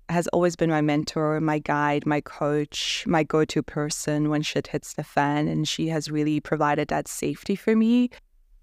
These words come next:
in order for me to, yeah, like I said, feel safe enough to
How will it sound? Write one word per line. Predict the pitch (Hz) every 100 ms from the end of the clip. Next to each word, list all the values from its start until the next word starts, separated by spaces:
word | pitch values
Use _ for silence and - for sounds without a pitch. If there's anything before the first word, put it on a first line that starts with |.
| -
in | 175
order | 160 160
for | - 165
me | 160 156
to, | - -
yeah, | 151 151 151 190
like | 156 151
I | 151
said, | 156 -
feel | 165 156
safe | - - 156 185 165
enough | 160 151 151 -
to | - - 160 160